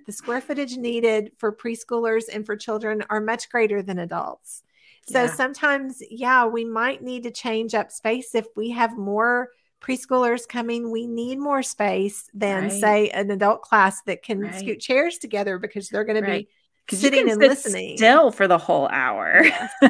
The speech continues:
Speaker 1: Yes.
Speaker 2: Whereas
Speaker 1: You,
Speaker 2: our
Speaker 1: you have
Speaker 2: preschoolers
Speaker 1: chairs.
Speaker 2: cannot. <laughs>
Speaker 1: They need space to be able to move. And
Speaker 2: Yes.
Speaker 1: so it's, it's really important that you realize that there,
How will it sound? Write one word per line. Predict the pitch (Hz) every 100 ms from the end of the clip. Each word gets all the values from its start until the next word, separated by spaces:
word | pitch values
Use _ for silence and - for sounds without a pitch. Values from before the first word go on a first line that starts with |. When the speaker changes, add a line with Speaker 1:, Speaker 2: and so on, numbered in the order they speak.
| -
Speaker 1:
Yes. | 262 240 -
Speaker 2:
Whereas | 254 269 262 262
Speaker 1:
You, |
Speaker 2:
our | 220
Speaker 1:
you | -
have | 359
Speaker 2:
preschoolers | 415 440 - 254 247 233
Speaker 1:
chairs. | 190 220
Speaker 2:
cannot. | 220 240 247 254 226 - -
<laughs> | -
Speaker 1:
They | 240 254 285 330
need | 320 294 269
space | - 269 247 277 -
to | 240
be | 233
able | 226 220 208
to | 196
move. | 202 233 233 196 202 - -
And | 220 -
Speaker 2:
Yes. | - -
Speaker 1:
so | 233 233 220 220
it's, | 226 - -
it's | 226 226
really | 233 233 254 254
important | 247 - 247 208 214
that | 208
you | 208
realize | 214 214 220 196 196
that | - 185 277
there, | 214 208